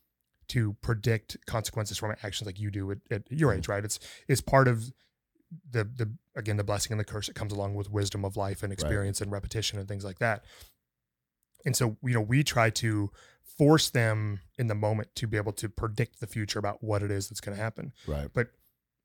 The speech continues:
Speaker 1: their brains aren't that developed yet. They're not that far in life yet. He doesn't have the ability, no matter how much I force it and what text I send or what email I send or what phone call I, the words that come out of my mouth on a phone call, he's never gonna be able to get it until he experiences it and has the ability to look back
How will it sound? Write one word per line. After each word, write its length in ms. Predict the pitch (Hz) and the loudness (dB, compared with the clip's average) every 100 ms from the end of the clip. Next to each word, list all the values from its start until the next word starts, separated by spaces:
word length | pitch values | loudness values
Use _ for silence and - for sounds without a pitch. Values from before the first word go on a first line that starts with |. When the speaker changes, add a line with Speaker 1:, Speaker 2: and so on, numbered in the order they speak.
| _ _ 135 | _ _ -6
Speaker 1:
their 80 | 120 | 2
brains 260 | 123 123 | 4 4
aren't 140 | 110 101 | 2 0
that 140 | 110 | -2
developed 340 | 107 113 107 | 0 0 0
yet. 140 | - 123 | -4 -8
They're 100 | 117 | -6
not 100 | 117 | -4
that 140 | 117 | -6
far 240 | - 123 107 | -4 -2 -2
in 80 | 101 | 0
life 240 | 107 101 | -2 -2
yet. 140 | 120 | -6
He 80 | - | 0
doesn't 220 | 123 113 | 0 0
have 220 | - 117 120 | 0 0 2
the 80 | |
ability, 320 | 104 117 113 104 | 0 0 0 0
no 60 | |
matter 180 | 107 107 | -2 -4
how 180 | - 127 | 0 2
much 160 | 123 | 2
I 100 | 113 | 0
force 320 | 104 123 113 110 | -2 -2 -2 -4
it 60 | |
and 180 | 107 104 - - - | -6 -8 -12 -20 -2
what 160 | 135 | 0
text 300 | - 131 - | 4 4 4
I 60 | 120 | 0
send 300 | 110 120 110 | 0 -2 -2
or 40 | |
what 160 | 107 110 | -2 0
email 280 | 135 127 110 | 2 4 2
I 80 | 107 | 0
send 200 | 117 104 | -2 -4
or 40 | |
what 180 | 107 - | -6 -2
phone 200 | 127 131 | 0 0
call 220 | 120 110 | 0 0
I, 180 | 110 110 - - - | 0 -4 -12 -10 -2
the 60 | |
words 180 | 117 123 | 2 2
that 60 | - | 0
come 160 | - | -2
out 80 | 110 | -2
of 60 | 104 | -2
my 80 | 104 | -2
mouth 240 | 107 107 | -2 -2
on 60 | 104 | -6
a 40 | |
phone 200 | - 131 | 2 2
call, 260 | 123 110 98 - _ _ _ _ _ - | 2 0 0 -6 _ _ _ _ _ -6
he's 160 | 147 117 | -2 2
never 220 | 120 131 | 4 4
gonna 140 | 127 | 4
be 60 | 113 | 2
able 120 | 110 | 0
to 120 | 107 98 | -2 -8
get 280 | - 123 | 0 2
it 100 | 113 - | 2 0
until 280 | 107 - 107 | -4 -2 -4
he 80 | |
experiences 680 | 98 - - 120 120 117 107 | -2 -4 0 2 2 0 -4
it 80 | 113 | -4
and 180 | 104 90 | -6 -2
has 160 | 113 | -2
the 80 | 107 | -2
ability 300 | 107 107 98 | -2 -2 -4
to 80 | 110 | -8
look 120 | 98 107 - | -10 -14 -8
back 380 | 131 120 - - | -4 -4 -6 -16